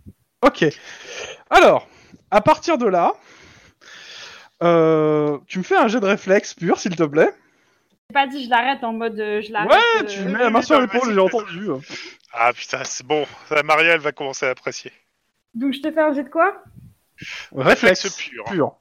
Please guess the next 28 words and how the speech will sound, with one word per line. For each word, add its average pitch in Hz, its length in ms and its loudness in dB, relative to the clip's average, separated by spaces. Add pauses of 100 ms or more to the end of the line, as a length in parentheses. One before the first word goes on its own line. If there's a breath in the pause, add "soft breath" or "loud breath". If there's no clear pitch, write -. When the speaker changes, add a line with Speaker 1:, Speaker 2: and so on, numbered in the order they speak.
(340)
Speaker 1:
La 139 80 -2
difficulté 196 460 -4
est 214 40 2
de 165 200 -2
un. 156 160 2 (580 soft breath)
Bon, 117 140 0
Speaker 2:
Euh, 160 40 4
Speaker 1:
allez. 185 140 4
Speaker 2:
c'est 370 60 -2
pas 392 60 -8
quand 339 120 -10
c'est 311 160 -10
pur, 359 260 -12
c'est - 140 -14
un, 233 640 -8
c'est 247 80 -14
un, 220 60 -6
Speaker 1:
C'est - 200 -2
Speaker 2:
c'est 226 160 -6
quoi ? 285 100 -4
Speaker 1:
six. 156 100 -8
Speaker 3:
C'est - 180 -8
six, - 240 -2
Speaker 1:
Six. 180 60 -2
Speaker 3:
c'est 175 180 -6
six. - 400 -8
Speaker 2:
Ok. 240 240 -8 (480 soft breath)
Speaker 1:
Réussi. 196 520 0